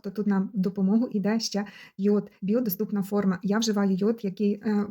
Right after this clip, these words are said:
є витяжкою із морських водоростей. Він є органічний і біозасвоюваний, тому високоефективний. На постійній, на постійній основі, крім тих періодів, коли йде очищення, я вживаю завжди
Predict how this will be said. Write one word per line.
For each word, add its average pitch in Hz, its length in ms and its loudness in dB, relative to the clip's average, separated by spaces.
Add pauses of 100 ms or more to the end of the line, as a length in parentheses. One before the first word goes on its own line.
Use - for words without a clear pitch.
(280)
є 202 220 2
витяжкою 202 440 0
із 214 320 -2 (180)
морських 202 400 -2
водоростей. 190 560 0 (220)
Він 202 140 4
є 202 80 4
органічний 208 560 2
і 190 80 -4
біозасвоюваний, 190 800 -2 (200)
тому 202 360 4
високоефективний. 190 880 -2 (520)
На 208 140 2
постійній, 233 380 0 (180)
на 208 120 0
постійній 226 360 -2
основі, 202 640 2
крім 208 260 2
тих 214 340 -4 (180)
періодів, 208 340 2
коли 202 160 2
йде 202 180 2
очищення, 202 500 2
я 202 280 0
вживаю 202 440 0
завжди 196 400 0